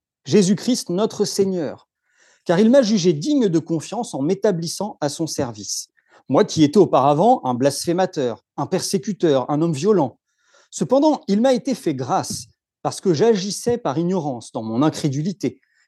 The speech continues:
et la grâce de notre Seigneur a surabondé avec la foi et l'amour qui sont en Jésus-Christ. Cette parole est certaine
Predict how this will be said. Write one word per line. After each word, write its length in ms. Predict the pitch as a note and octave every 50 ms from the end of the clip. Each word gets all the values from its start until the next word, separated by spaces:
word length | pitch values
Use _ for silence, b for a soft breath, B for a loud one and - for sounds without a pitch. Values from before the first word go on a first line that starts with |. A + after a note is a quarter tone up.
| _ -
et 60 | G#2+
la 100 | G#2 A2
grâce 300 | A2+ A#2+ C3+ A3 A3+ E3+
de 80 | F3 E3+
notre 240 | E3+ D#3 - - D3+
Seigneur 360 | - - D3 E3+ G#3+ G#3+ E3+
a 60 | D3
surabondé 800 | C3+ - - - A3+ G3+ G3+ E3+ D3+ D#3 D#3 C#3+ D3 F#3+ A3+ _ _ _ _ _ -
avec 260 | C3 A#2+ C3+ C3 -
la 120 | C3+ B2+ A2+
foi 360 | - - - A3+ B3 - -
et 80 | - D#3+
l'amour 560 | D#3 D#3 D#3 D#3 D3+ E3 G#3 A#3 G#3 - _ _ _ _
qui 140 | _ - -
sont 260 | - - F#3+ F3+ -
en 80 | D3 C3+
Jésus-Christ. 760 | A#2 C#3+ C3+ A#2+ A#2+ A#2 - - B2 - - - - - _ _ _ _ b b b b b b
Cette 240 | b - E3+ - -
parole 300 | - A#3+ A#3 C4+ C4+ G#3
est 60 | D3+
certaine 680 | C#3 - - - A#3 - - - F#3 G3+ A3+ B3+ C4